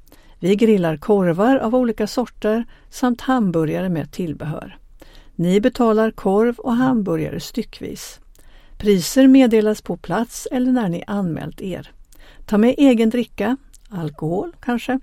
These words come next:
i lagom mängd. Bordsvatten kommer finnas på plats. Så kom och grilla med oss. Fredagen den fjärde juli klockan arton till cirka tjugo och trettio.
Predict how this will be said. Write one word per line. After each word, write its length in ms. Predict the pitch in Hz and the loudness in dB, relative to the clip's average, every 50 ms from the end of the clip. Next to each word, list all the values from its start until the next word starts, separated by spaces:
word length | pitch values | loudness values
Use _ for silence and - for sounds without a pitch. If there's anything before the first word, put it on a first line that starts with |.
| - - - | -8 -10 -4
i 160 | 392 269 254 | -2 0 0
lagom 460 | 254 262 233 190 160 147 175 165 - | 2 0 0 0 0 -2 -4 -4 -4
mängd. 440 | - 175 170 160 - - - 185 - - - - - - - - - - - - | -6 -8 -8 -8 -8 -10 -12 -12 -14 -18 -20 -20 -20 -20 -20 -20 -20 -20 -10 -2
Bordsvatten 680 | - 220 220 214 - - - 185 185 - - - 220 214 | 0 0 0 0 -4 -6 -4 -4 -4 -4 -4 -6 -6 -4
kommer 240 | - 190 170 165 175 | -4 -4 -4 -4 -6
finnas 380 | - - 196 180 - - - | -4 -4 -4 -4 -4 -6 -10
på 140 | - - 214 | -10 -12 -10
plats. 540 | - - - - - - - - - - - - - - - - - - - - | -8 -8 -10 -10 -12 -14 -14 -16 -16 -16 -18 -20 -20 -20 -20 -20 -20 -20 -20 -18
Så 300 | - - 214 208 226 220 | -6 0 2 2 2 0
kom 420 | - - - 269 269 269 262 262 | -2 2 4 6 8 8 8 6
och 200 | 269 - 247 226 | 4 2 -2 -2
grilla 360 | 247 240 247 214 175 151 160 | 0 0 0 0 0 -2 -2
med 140 | 175 180 - | -2 -4 -6
oss. 440 | - - 131 151 - - - - - - - - - - - - - | -6 -8 -10 -10 -12 -14 -16 -16 -18 -20 -20 -20 -20 -20 -20 -20 -20
Fredagen 720 | - - 214 214 247 262 262 240 254 247 247 240 240 233 | -8 0 2 4 4 4 4 4 4 4 4 2 2 2
den 240 | 196 165 151 147 160 | 0 0 -2 -2 -4
fjärde 440 | - - - 262 254 247 240 247 254 | -2 0 2 2 2 2 2 2 2
juli 440 | 240 220 202 196 190 190 190 190 190 | 2 2 2 2 0 -2 -2 -4 -4
klockan 360 | - - 151 147 - 151 - - | -6 -8 -6 -6 -6 -6 -4 -4
arton 540 | 196 190 175 156 147 - - 190 202 214 202 | -4 -2 -2 -4 -6 -8 -6 -4 -4 -4 -4
till 220 | - 175 160 170 | -4 -6 -6 -6
cirka 360 | - - 196 170 - - - | -6 -6 -6 -6 -6 -10 -12
tjugo 460 | 143 - - 240 226 180 156 156 - | -12 -8 -6 -6 -6 -6 -6 -8 -8
och 140 | 196 196 - | -8 -10 -12
trettio. 580 | - - - 147 - - - - - - 175 | -14 -14 -14 -14 -16 -18 -20 -16 -14 -14 -14